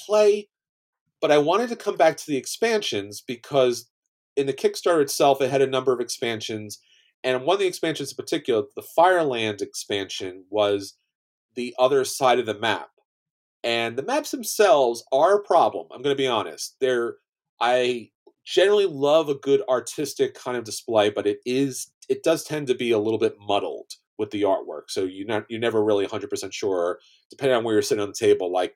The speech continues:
what pathways. That being said, the Fireland expansion map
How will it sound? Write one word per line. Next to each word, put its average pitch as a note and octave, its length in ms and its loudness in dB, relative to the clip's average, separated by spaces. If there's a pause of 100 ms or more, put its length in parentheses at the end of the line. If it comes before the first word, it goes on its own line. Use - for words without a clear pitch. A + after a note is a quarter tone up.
what G#2+ 160 -2
pathways. - 640 -8 (1120)
That G3 160 4
being B3+ 180 -6
said, A#2+ 520 -2 (260)
the C3 80 -10
Fireland F#3 480 -2
expansion B2+ 720 -6
map A#2+ 400 2